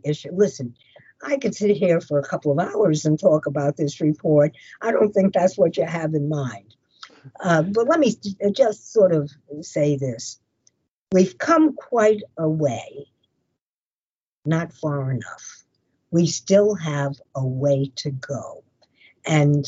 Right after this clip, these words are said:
um, we are not giving up. We believe in a truly fair and equitable system of justice at every level.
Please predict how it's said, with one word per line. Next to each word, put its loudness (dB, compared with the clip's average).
um, 0
we 6
are 6
not 4
giving 2
up. -12
We 4
believe 0
in 2
a 0
truly 0
fair 2
and 0
equitable -2
system -2
of -2
justice -4
at -2
every 2
level. -6